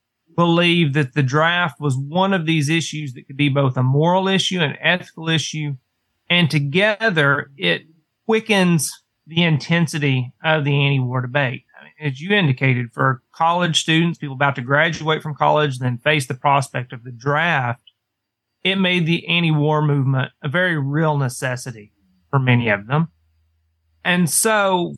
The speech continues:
for Laird and Nixon then, moving to an all-volunteer force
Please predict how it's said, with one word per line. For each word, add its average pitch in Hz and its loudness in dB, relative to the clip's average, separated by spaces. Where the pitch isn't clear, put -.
for 165 0
Laird 185 0
and 139 2
Nixon 175 -2
then, 117 -4
moving 214 2
to 190 -2
an 180 0
all-volunteer 147 0
force 131 -6